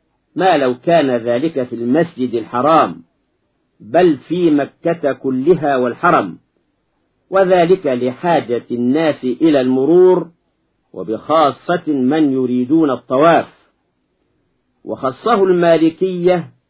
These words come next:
بمن لم يتخذ سترا. ومما يشفع لهذا ما رواه ابن حبان في صحيحه أن النبي صلى الله عليه وسلم حين فرغ من الطواف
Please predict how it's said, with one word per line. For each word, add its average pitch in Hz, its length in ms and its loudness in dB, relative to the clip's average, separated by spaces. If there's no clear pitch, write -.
بمن 147 440 0
لم 131 260 -2
يتخذ 165 640 -4
سترا. 120 720 -4
ومما 196 440 2
يشفع 165 420 0
لهذا 147 680 2
ما 131 220 -2
رواه 135 360 0
ابن 120 240 -8
حبان 120 560 -4
في 113 180 -8
صحيحه 143 640 -2
أن 113 180 -8
النبي 120 520 0
صلى 95 300 -10
الله 110 460 -2
عليه 92 420 -10
وسلم 123 640 -4
حين 110 500 -8
فرغ 117 600 -4
من 120 240 -4
الطواف 139 960 0